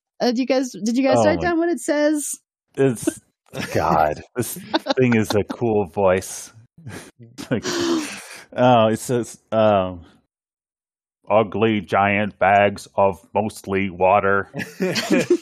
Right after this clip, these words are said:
Speaker 2: Data says, "Uh, actually, this is true because over ninety percent of your bodies are water," which is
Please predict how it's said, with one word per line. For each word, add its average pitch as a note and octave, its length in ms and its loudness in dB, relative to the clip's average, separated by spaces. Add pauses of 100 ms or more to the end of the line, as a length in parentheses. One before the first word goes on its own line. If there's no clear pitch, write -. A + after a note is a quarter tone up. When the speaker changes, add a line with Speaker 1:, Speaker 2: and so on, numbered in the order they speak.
(960)
Speaker 2:
Data B2+ 300 4
says, G2+ 460 -2
"Uh, G2+ 420 0 (120)
actually, F2+ 400 -4
this F2+ 200 -8
is F2 200 -12
true D#2 420 -8
because E2 480 -6 (320)
over A2 340 2
ninety G2 460 -2
percent - 380 -8
of D#2 120 -6
your D#2 140 -6
bodies E2 400 0
are D2 160 -2
water," F2+ 560 -2
which A#2 220 -2
is F#2+ 280 -4